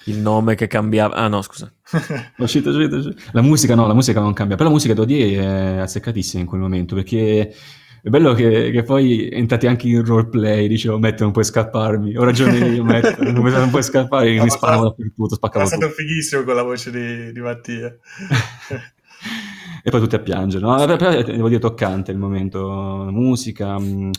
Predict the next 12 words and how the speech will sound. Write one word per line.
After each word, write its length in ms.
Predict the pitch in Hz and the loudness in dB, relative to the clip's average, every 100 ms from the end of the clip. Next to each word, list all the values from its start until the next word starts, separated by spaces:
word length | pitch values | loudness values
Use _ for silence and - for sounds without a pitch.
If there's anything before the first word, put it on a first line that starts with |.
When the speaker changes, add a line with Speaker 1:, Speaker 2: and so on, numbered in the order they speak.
| - - | -10 -2
Speaker 3:
poi 100 | 139 | 0
alla 100 | 117 | 2
fine, 200 | 147 113 | 2 2
perché 200 | 113 117 | 0 0
alla 140 | 135 | 0
fine, 360 | 139 95 98 101 | -2 -2 -2 -4
cioè, 300 | - - - | -6 -8 -12
eh, 120 | - | -10
si 140 | - | -4
Speaker 1:
Hai 20 | 117 | -2
Speaker 3:
luce 180 | 143 | -2
Speaker 1:
perso. 320 | 120 - - | -4 -6 -8